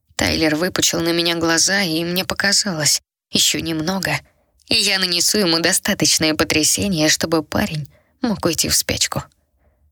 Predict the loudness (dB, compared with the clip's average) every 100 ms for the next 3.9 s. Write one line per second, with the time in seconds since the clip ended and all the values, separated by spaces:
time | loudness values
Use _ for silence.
0 | _ _ _ -2 -2 -2 -2 -2 -4 -8
1 | _ _ _ -4 -2 0 2 2 2 2
2 | 0 0 0 0 2 2 2 2 2 0
3 | 0 0 0 2 2 2 0 -4 -4